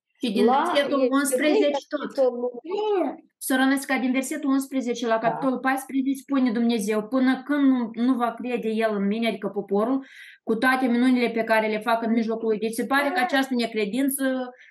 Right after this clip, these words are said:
Speaker 1: era de mai de mult, nu doar în cazul ăsta, cu țara.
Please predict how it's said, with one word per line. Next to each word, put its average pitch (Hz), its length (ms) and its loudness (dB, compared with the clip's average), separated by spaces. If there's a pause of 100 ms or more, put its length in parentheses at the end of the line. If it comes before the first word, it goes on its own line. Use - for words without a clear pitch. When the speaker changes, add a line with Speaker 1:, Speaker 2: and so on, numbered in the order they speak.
(120)
Speaker 1:
era 240 340 4
de 247 80 -2
mai 254 200 2
de 233 80 2
mult, 277 340 2
nu 226 300 0
doar 208 240 0
în 196 140 -6
cazul 185 340 -6
ăsta, 180 320 -10 (320)
cu 196 220 -6
țara. 185 400 -6